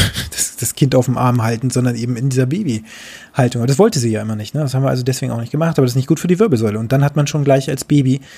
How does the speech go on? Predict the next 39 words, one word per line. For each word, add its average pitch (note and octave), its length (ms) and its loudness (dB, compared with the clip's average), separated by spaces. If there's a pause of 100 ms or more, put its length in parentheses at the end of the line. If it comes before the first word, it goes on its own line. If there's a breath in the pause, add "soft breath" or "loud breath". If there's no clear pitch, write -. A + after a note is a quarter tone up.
(240 loud breath)
den B2+ 120 -2
Schaden B2+ 560 2
fürs C3+ 220 -2
Leben A2+ 440 0
gesetzt. G#2 460 -8 (540 loud breath)
Und C3 120 4
manche C#3 220 4
Eltern C3+ 220 2
wollen C3+ 140 4
sowas A2+ 200 -4
nicht - 140 -6
hören, A2+ 180 -2
dass G#2+ 120 -6
sie - 80 -10
ihr G2+ 80 -10
Kind D#3 240 0
falsch - 280 -4
halten. F#2+ 200 -10 (280)
Öh, C3 220 2 (100)
das A2 140 -10
geht C3 160 -6
natürlich A2 240 -10
nicht, - 200 -16
ne? C3+ 120 -6 (720 loud breath)
Aber B2+ 160 4
hey, B2 200 4
wenn C3+ 120 4
das C#3 140 2
ein C3+ 40 0
Experte B2+ 360 0
ist, D3+ 240 -2 (260)
dann B2 160 4
höre C3+ 160 6
ich B2 140 0
auf A#2 180 -6
diesen A2 220 -6
Experten. A2+ 520 -8 (480 loud breath)
Ähm, A2 420 0 (200)
und A#2 380 -4